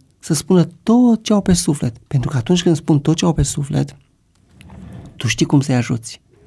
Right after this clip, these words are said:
Știi ce să faci pentru ei. Deci dacă vrei să spună tot, aceste trei cuvinte sunt cheia.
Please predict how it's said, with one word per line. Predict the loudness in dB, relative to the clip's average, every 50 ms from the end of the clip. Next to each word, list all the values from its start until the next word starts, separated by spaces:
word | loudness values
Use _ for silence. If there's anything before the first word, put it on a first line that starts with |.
| -20 _ _ _ _ _ _ _ _ _ _ _ _ _
Știi | -14 -12 -4 -4 -2
ce | 0 0 0
să | 2 2 0
faci | 2 2 0 0 2
pentru | 0 -2 0 2 2
ei. | 2 2 2 0 -2 -8 _ _ _ _ _
Deci | _ -2 2 2
dacă | 2 0 2 0
vrei | 0 2 2 2 2
să | 2 0
spună | -2 0 0 2 2 2 2
tot, | 2 0 0 0 0 -2 -6 -18 _ _ _ _ _ _ _ _ _ _ _ _ -20 _
aceste | -2 -2 0 0 0 0 0 2
trei | 2 2 2
cuvinte | 0 0 2 2 2 2 2
sunt | 0 0 -2 -2 0
cheia. | 0 0 0 0 -2 -4 -6